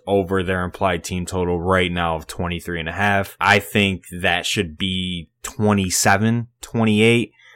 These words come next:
And I kn-, I know the Falcons did lock down Derek Carr, but they were at home. And Derek Carr is obviously not that great of a quarterback. He's solid, but nothing special. And, and,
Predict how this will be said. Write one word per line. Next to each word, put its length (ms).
And 640
I 140
kn-, 140
I 80
know 140
the 100
Falcons 480
did 180
lock 280
down 180
Derek 240
Carr, 200
but 300
they 140
were 140
at 220
home. 480
And 120
Derek 240
Carr 500
is 260
obviously 600
not 300
that 200
great 200
of 100
a 40
quarterback. 580
He's 200
solid, 500
but 120
nothing 320
special. 520
And, 140
and, 80